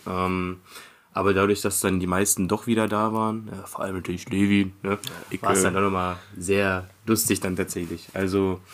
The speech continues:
Speaker 1: ähm, hat schon Spaß gemacht. Aber ich
Speaker 2: Ja.
Speaker 1: glaube, dass, äh,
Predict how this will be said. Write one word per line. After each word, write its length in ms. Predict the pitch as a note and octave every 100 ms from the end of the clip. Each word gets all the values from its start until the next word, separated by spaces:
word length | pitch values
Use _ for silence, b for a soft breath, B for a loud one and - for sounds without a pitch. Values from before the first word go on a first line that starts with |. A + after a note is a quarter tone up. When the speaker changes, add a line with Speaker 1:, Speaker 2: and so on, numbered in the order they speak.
| B B B -
Speaker 1:
ähm, 480 | F#2+ F#2 F#2+ F2+ F2
hat 160 | G#2+ -
schon 120 | G#2
Spaß 280 | - G#2 -
gemacht. 340 | F2+ E2+ - _ -
Aber 120 | F#2+ G2
ich 80 | G2+
Speaker 2:
Ja. 100 | G2+
Speaker 1:
glaube, 240 | A2 A2+
dass, 220 | G#2 -
äh, 340 | G#2 G2+ G2+